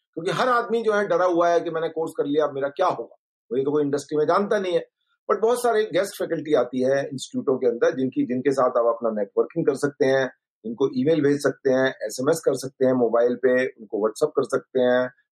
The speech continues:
उनके साथ Facebook पे जुड़ सकते हैं, उनके साथ धीरे-धीरे आप रिलेशनशिप डेवलप कर सकते हैं। और वो रिलेशनशिप हो सकता है कुछ दिन, कुछ साल बाद, पांच साल बाद, दस साल बाद,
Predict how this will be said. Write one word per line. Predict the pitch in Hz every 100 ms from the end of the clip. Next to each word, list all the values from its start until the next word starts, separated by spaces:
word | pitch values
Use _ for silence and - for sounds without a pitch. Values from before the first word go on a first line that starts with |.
| -
उनके | 107 113
साथ | 117
Facebook | 113 117 104 107
पे | -
जुड़ | 98 151 170
सकते | 165 - 147
हैं, | 139 135 127
उनके | 120 117
साथ | 120 113
धीरे-धीरे | 113 117 110 110
आप | 101 95
रिलेशनशिप | 95 127 - 175 156
डेवलप | 143 135 135 -
कर | 127
सकते | 127 - 123
हैं। | 120 123 _ _ _ _
और | 196 247
वो | 220
रिलेशनशिप | 190 170 165 151 165 180 127
हो | 135
सकता | 139 - 147
है | 147
कुछ | 143 135
दिन, | - 139
कुछ | 143 170 160
साल | - 143
बाद, | 131 123 123
पांच | 117 127 127
साल | 131 123
बाद, | 117 113 120
दस | 110 135 -
साल | 131
बाद, | 120 113 113